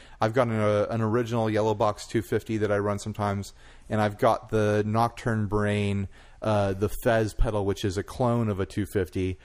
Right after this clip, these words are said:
And, uh, I was just in the studio and I recorded basically the whole album, every single track, with that pedal on at different, uh, levels of gain, the whole album. So that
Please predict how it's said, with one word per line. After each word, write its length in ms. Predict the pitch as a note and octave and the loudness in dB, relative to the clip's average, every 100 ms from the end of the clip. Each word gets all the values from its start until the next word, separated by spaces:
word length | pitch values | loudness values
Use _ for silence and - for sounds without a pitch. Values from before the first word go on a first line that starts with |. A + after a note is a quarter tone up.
| - - | -20 -10
And, 240 | - A2 G2+ | -4 -2 0
uh, 280 | G2+ G2+ F#2+ | 0 0 2
I 80 | C#3+ | 2
was 140 | D#3+ | 2
just 220 | C#3+ - | -2 -4
in 80 | C#3 | -2
the 80 | A#2 | -2
studio 520 | - - C3 A#2 G2+ | -2 -2 0 2 2
and 100 | G2+ | 0
I 40 | G2 | 0
recorded 600 | G2+ - B2+ A2 F#2+ E2+ | -2 -2 0 2 0 0
basically 440 | A2+ C#3 - G#2+ | -2 -2 -4 -4
the 120 | G2 | -2
whole 280 | F2+ A#2 F#2 | -2 0 0
album, 400 | E2+ B2 A2 F#2 | 0 0 0 -2
every 280 | G2+ G#2+ G#2+ | -2 -2 -2
single 320 | - G#2 F#2 | -4 -4 -6
track, 520 | - C3+ B2 F#2+ - - - - | -4 0 2 0 -4 -20 -20 -8
with 200 | - G2+ | -2 0
that 240 | A#2+ A2+ - | 0 0 0
pedal 340 | B2+ A#2+ G#2 | 0 0 0
on 500 | A#2 C3 G#2 G2 F#2+ - - - | 0 0 0 -2 -4 -10 -20 -8
at 180 | - G2 | -6 -2
different, 380 | B2 - G#2 - - | -2 -2 -4 -8 -4
uh, 380 | A2 G2 F#2+ C2+ - | 0 0 0 -4 -6
levels 380 | A2+ A2+ A2 G2 | 0 2 2 0
of 160 | F#2 F2 | -2 -2
gain, 340 | A2+ A#2+ G2 | -2 0 -2
the 120 | F2+ | -2
whole 280 | - A2+ G2+ | -2 -2 0
album. 420 | A#2+ C#3 G2 B1+ | 0 0 -2 -6
So 140 | - A2+ | -6 -4
that 420 | B2+ D#3 - - | 0 0 -2 -12